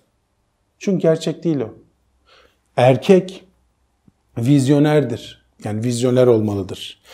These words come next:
Erkek sağlam durmalıdır. Erkeğin özü sözü bir olmalıdır. Ama sözünde bir derinlik de bulunmalıdır. Seçimlerinde tutarlı, hayatta bir yere gelebilmiş,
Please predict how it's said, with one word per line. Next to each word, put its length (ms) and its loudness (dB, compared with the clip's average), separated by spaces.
Erkek 420 4
sağlam 600 6
durmalıdır. 760 -4
Erkeğin 600 4
özü 220 2
sözü 360 -2
bir 100 2
olmalıdır. 760 6
Ama 260 4
sözünde 640 2
bir 220 2
derinlik 540 2
de 120 4
bulunmalıdır. 840 -6
Seçimlerinde 880 2
tutarlı, 680 2
hayatta 540 6
bir 60 4
yere 240 6
gelebilmiş, 840 0